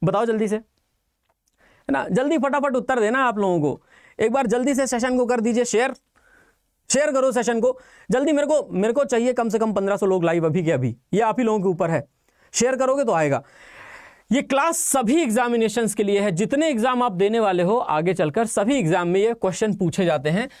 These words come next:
लैटराइट मिट्टी किसमें समृद्ध है? तो लैटराइट मिट्टी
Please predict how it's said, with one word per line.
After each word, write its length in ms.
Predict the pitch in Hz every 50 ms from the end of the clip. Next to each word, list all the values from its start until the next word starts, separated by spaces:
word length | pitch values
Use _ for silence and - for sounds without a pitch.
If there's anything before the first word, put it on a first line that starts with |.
| - -
लैटराइट 640 | 160 165 180 202 208 202 208 220 208 240 302 339 254 262
मिट्टी 380 | 247 226 214 - - 226 262 233
किसमें 320 | - 220 - 208 214 220
समृद्ध 380 | - - 185 170 160 165 151 139
है? 100 | 196 220
तो 100 | 214 220
लैटराइट 480 | 190 185 185 175 180 190 214 233 196 208
मिट्टी 400 | 180 156 - - 185 233 254